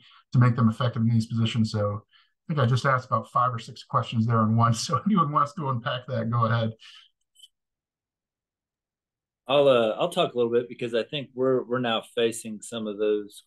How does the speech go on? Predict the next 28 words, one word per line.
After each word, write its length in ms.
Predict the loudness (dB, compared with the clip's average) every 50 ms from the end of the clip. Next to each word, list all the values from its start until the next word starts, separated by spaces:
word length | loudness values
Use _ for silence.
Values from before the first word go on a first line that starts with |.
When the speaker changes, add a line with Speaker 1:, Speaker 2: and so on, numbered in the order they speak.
| _ _
Speaker 2:
questions 480 | -2 0 0 0 -2 -6 -6 -8 -8 -12
with 140 | -14 -8 -6
our 160 | -4 -4 -4
team. 380 | -6 -8 -14 -14 -14 -14 -14 -16
So, 380 | -16 -12 -6 -4 -4 -4 -4 -8 _ _ _ _ _ _ _ _ _ _ _ _ -6
uh, 200 | -4 -2 -2 0 2
as 160 | 2 0 0
a 60 | -2
community, 800 | -4 -6 -6 -4 -2 -2 0 0 0 0 0 0 0 0 -2 -4 -8 -10
we, 720 | -8 -4 -2 -2 0 0 0 0 -2 -2 -4 -8 -12 -18 _ _ _ _
we 200 | -4 -2 0 0 0
felt, 640 | -2 -2 0 2 4 4 4 4 2 2 0 -6 _ _ _
um, 580 | -12 -10 -10 -8 -8 -8 -8 -10 -10 -12 -16 -20 _ _ _ _ _ _ _ _ _ _ _ _ -8
eh, 160 | -6 -6 -6 -8 -12 -18 -20 -20 _ _ _ _ _ _ _
I'm, 240 | -16 -14 -14 -14 -14 -20 _ _ _ _
I, 140 | -10 -8 -8
I've 160 | -8 -8 -4
said 180 | 0 0 2 2
this, 300 | 2 0 -2 -8 -14 -18 -20
I 40 | -12
think, 220 | -8 -8 -6 -4
on 120 | -4 -4 -4
another 260 | -4 -4 -4 -4 -6
panel 340 | -8 -6 -6 -4 -2 -2 -2
I've 160 | -2 -4 -4
had 200 | -2 -2 -2 -2
with 160 | -2 -4 -6 -8
Ryan, 480 | -8 -6 -4 -2 -2 -2 -4 -6 -8